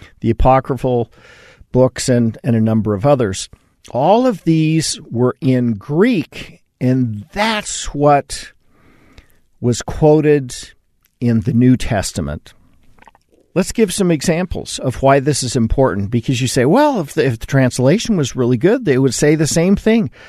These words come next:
It doesn't quite work out that way. Here's some examples that everyone will really like. And another important thing to, to point out is that today,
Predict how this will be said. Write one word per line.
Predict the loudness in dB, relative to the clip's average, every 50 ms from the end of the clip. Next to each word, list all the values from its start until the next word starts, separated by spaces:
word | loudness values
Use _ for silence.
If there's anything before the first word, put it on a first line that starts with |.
| -20 -20 -20 -20 -20 _ _ _ _ _ -8 _
It | -2 -2 -2 -4 _ _
doesn't | 2 2 2 2 2 2 2 2 0 -4
quite | -10 0 2 2 4 4 2 -2 -4 -4
work | -2 -2 -2 -2 -6 -6
out | -4 -2 -2 -2 -2
that | -2 -2 -2 0 0
way. | 0 0 0 0 -2 -4 -8 _ _ _ _ _ _ _ _ _ _ _ _
Here's | _ 0 0 0 2
some | 0 -2 0 0 -2 -6 -2
examples | -2 -2 -2 0 0 2 2 2 0 0 -2 -2 0 0
that | -2 -2 0
everyone | 0 -2 -2 0 2 0 0 2 2 0 0 2 2 2 0 0 -4 -10 _ _ _ _ _ _ _ _ _ _
will | -2 0 2 2 2 2 2 0 -2 -4 -8 _ _ _ _ _ _ _ _ _
really | 0 2 2 4 4 4
like. | 4 4 2 0 0 -2 -4 -10 -20 -20 -20 _ _ _ _ _ _ _ _ _ _ -2
And | 0 0
another | 2 2 2 2 2 2 0
important | 0 -2 0 0 0 0 0 -2 -6
thing | -2 0 0 0 0 -2
to, | -2 -2 -4 -4 -4
to | -4 -4 -4 -2
point | -2 0 0 2 2 2 2
out | 2 2 0 0 -2 -6 -4
is | -2 0 0 0 -2 -4 0
that | 2 2 4 4 2 0 -6 -20 -20 -20 _ _ _ _ _ _ _ -20 _ _ -20 _
today, | -10 -6 -6 -6 -4 -2 -2 0 2 2 4 4 4 2 2 0 -4